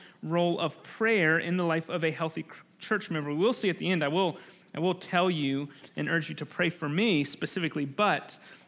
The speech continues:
um, we're, we're gonna look at the bigger picture of prayer in the life of a church member. And so you can't have a healthy church without healthy church members.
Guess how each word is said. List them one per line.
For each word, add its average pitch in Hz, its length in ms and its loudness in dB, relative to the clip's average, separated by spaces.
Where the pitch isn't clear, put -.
um, 147 220 -2
we're, 165 180 2
we're 170 120 -2
gonna 175 160 2
look 165 140 0
at 165 100 -4
the 165 80 -2
bigger 180 360 4
picture 185 440 -2
of - 260 -4
prayer 170 320 0
in 165 220 -2
the 156 80 0
life 147 440 -2
of 151 180 -2
a 156 80 -4
church - 400 -4
member. 156 460 0
And 156 100 -2
so 175 120 2
you 151 120 2
can't 202 280 2
have 175 160 2
a 160 40 0
healthy 175 280 -2
church - 260 -6
without 165 320 -2
healthy 165 340 -4
church - 400 -6
members. 156 680 0